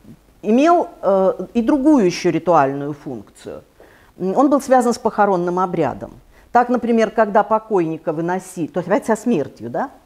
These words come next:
А, когда покойника в гробу выносили из дома, на это место,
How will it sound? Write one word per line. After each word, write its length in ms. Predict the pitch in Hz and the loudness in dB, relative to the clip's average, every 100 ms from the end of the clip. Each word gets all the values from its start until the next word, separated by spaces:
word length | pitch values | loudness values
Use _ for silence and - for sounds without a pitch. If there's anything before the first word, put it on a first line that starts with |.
| _ _ _ - | _ _ _ -6
А, 400 | 170 165 165 - | -2 0 -2 -2
когда 260 | 226 202 240 | -2 2 2
покойника 840 | 220 214 208 165 165 170 160 156 | 2 2 2 0 -2 0 0 0
в 160 | - 147 | -6 -6
гробу 300 | 165 190 156 | -2 -2 -2
выносили 580 | 139 165 180 - 151 151 | -2 -2 -2 -2 0 2
из 140 | 185 | 2
дома, 260 | 220 440 339 | 2 4 4
на 220 | 220 208 | 4 4
это 160 | 190 226 | 2 2
место, 580 | 311 427 415 170 147 | 2 0 0 0 0